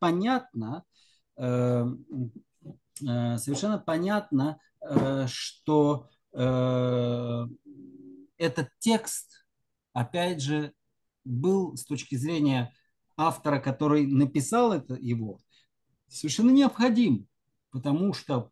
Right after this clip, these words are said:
после чудесного спасения, до того, что царь-язычник скажет что-то свое, в первую очередь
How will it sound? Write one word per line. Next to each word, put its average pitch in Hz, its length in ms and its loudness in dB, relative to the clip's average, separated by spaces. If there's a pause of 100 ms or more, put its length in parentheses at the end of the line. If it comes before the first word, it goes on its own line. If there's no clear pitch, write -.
(100)
после 160 340 0
чудесного 135 600 -2
спасения, 117 720 -8 (300)
до 214 260 6
того, 165 380 2
что - 200 -4
царь-язычник 143 1120 0 (1040)
скажет 123 580 -2
что-то 123 320 -8
свое, 110 540 -10 (280)
в - 60 -20
первую 127 360 2
очередь 156 460 -4